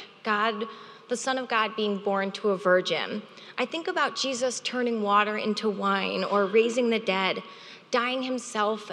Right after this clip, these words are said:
um, and raising again three days later. And those are big miracles.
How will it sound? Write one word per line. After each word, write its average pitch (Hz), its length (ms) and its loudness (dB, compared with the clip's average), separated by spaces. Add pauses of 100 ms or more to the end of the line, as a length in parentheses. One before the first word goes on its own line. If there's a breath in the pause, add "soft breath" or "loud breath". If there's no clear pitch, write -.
um, 202 300 0 (160)
and 220 120 2
raising 220 360 4
again 202 320 0
three 208 180 2
days 190 260 2
later. 147 400 0 (380 loud breath)
And 262 180 2
those 339 280 0
are 302 160 4
big 247 280 0
miracles. 208 880 0